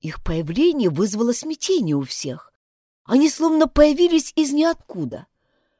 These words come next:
Глаза у них были такие странные, словно дети спали. «Внимание!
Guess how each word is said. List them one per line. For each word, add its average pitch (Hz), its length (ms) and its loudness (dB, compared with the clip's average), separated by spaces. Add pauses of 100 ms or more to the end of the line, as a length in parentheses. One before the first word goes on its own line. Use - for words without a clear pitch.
(440)
Глаза 214 460 -8
у 262 120 -6
них 139 240 -6
были 196 180 -4
такие 208 400 -6
странные, 233 880 -4 (500)
словно 233 440 2
дети 269 320 -2
спали. - 640 -8 (1080)
«Внимание! 262 1160 2